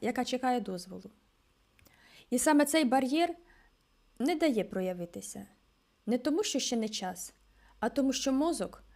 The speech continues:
вважає це небезпечним. У цьому відео я покажу,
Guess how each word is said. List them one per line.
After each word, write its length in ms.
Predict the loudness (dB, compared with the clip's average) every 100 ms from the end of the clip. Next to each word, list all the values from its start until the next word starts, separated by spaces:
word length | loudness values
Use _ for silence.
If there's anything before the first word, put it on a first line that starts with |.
| _
вважає 320 | -4 0 2 2
це 140 | 0
небезпечним. 800 | 0 -2 -6 -10 -10 -14 -14 -16 -20 -20 _ _ _ _ _ _ _ _ -20 -20 -20 -16 -2
У 60 | 0
цьому 280 | 4 4
відео 260 | 4 4 4
я 140 | 4
покажу, 540 | 2 0 0 0 -4